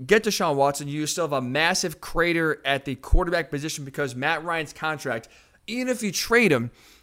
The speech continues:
is going to put a massive burden on the salary cap to where you're not gonna really have many areas to improve the team this year.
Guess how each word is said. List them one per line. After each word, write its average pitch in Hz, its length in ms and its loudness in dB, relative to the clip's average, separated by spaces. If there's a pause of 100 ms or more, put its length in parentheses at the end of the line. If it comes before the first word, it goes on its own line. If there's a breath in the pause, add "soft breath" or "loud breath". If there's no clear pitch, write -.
is 170 180 0
going 185 240 -2
to 175 100 -12
put 185 180 -4
a 160 100 0
massive 156 640 -2
burden 147 320 2
on 139 120 0
the 123 60 -4
salary 165 400 0
cap 123 260 -4
to 139 80 -10
where 135 100 0
you're 135 220 -4
not 196 200 0
gonna 180 160 -4
really 170 200 -4
have 156 240 0
many 156 240 -4
areas 156 340 -2
to 156 100 -6
improve 147 280 -8
the 147 60 -10
team 151 280 -6
this 139 220 -2
year. 120 240 -4